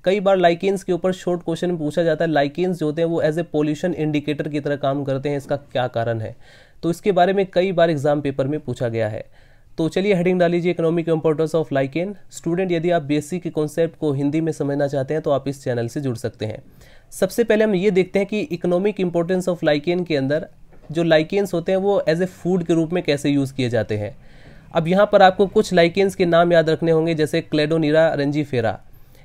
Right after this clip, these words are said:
यह ध्रुव प्रदेशों में रेंडियर के भोजन के काम आती है, इसको रेंजियर मांस भी कहते हैं। यह बारहसिंगा तथा अन्य जानवरों का भोजन है।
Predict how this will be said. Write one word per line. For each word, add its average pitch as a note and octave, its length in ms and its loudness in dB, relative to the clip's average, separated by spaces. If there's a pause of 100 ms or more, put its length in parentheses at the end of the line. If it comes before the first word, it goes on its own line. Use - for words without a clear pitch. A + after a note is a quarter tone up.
यह F#3 160 6
ध्रुव F#3 320 2
प्रदेशों E3+ 440 0
में F3 160 2
रेंडियर D#3+ 380 2
के E3+ 120 0
भोजन D3 300 0
के D#3 140 -2
काम C#3+ 280 0
आती C#3 240 -2
है, E3 60 0
इसको D3+ 260 -2
रेंजियर C3+ 400 0
मांस C3 300 -2
भी C3 80 -2
कहते B2+ 280 -2
हैं। D3 120 -6
यह B2+ 200 -2
बारहसिंगा B2+ 540 -2
तथा B2 240 -2
अन्य C#3+ 340 -2
जानवरों A#2 420 -4
का C#3 120 -2
भोजन A2 340 -4
है। G#2 180 -12